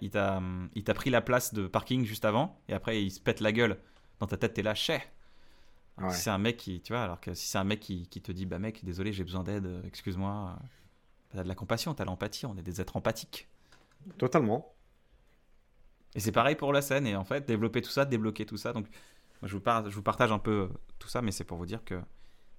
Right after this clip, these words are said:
Speaker 1: c'est pas parce que vous, vous m'avez vu sur scène en mode, euh, « Tain, c'est trop cool, ça va bien », que c'est pas... j'ai... j'ai pas eu moi-même mes problématiques. Je, je n'en suis pas un... je, je, je... suis qu'un éternel élève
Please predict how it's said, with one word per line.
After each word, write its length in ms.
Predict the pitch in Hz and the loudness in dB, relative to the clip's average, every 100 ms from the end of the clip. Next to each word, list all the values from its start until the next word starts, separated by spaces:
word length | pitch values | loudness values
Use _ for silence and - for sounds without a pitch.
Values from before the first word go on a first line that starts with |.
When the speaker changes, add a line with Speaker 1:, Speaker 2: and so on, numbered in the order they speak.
| - - - - - | -16 -16 -16 -16 -14
Speaker 1:
c'est 160 | - | 0
pas 60 | 110 | 2
parce 120 | 113 | 4
que 80 | 123 | 4
vous, 140 | 110 104 | 4 4
vous 120 | 101 | 4
m'avez 160 | 95 92 | 4 4
vu 80 | |
sur 160 | 95 104 | 0 0
scène 200 | 113 107 | 0 2
en 60 | 92 | 2
mode, 200 | 95 92 | 2 0
euh, « 160 | 90 85 | -4 -4
Tain, 120 | 104 | -4
c'est 120 | 98 | -4
trop 160 | - 98 | -6 -2
cool, 320 | 104 98 90 | -2 -2 -4
ça 120 | 95 | -8
va 100 | 90 | -8
bien », 160 | 90 117 127 - - - - _ - - | -10 -12 -16 -20 -20 -20 -20 _ -20 -10
que 340 | 92 85 87 87 | -6 -4 -6 -8
c'est 180 | - - | -10 -8
pas... 120 | - | -8
j'ai... 180 | - 95 - | -2 -2 0
j'ai 160 | 92 | -2
pas 160 | 95 95 | 2 4
eu 80 | 104 | 4
moi-même 380 | 98 101 107 107 | 4 6 6 4
mes 120 | 98 | 2
problématiques. 680 | - 95 90 92 - - - - - - | 2 2 2 -2 -8 -14 -16 -18 -16 -14
Je, 160 | 113 98 98 | -4 -2 0
je 120 | 98 | 2
n'en 140 | 104 104 | 2 2
suis 160 | 107 | -2
pas 560 | 98 123 120 104 98 95 | 4 6 6 6 4 0
un... 40 | 92 - | -4 -4
je, 140 | 98 90 | -2 -2
je, 140 | 101 | -2
je... 260 | 95 101 104 | -2 -2 -4
suis 140 | - | -2
qu'un 180 | - 104 | 2 4
éternel 400 | 110 110 107 113 | 4 4 2 4
élève 320 | 104 101 90 | 4 2 0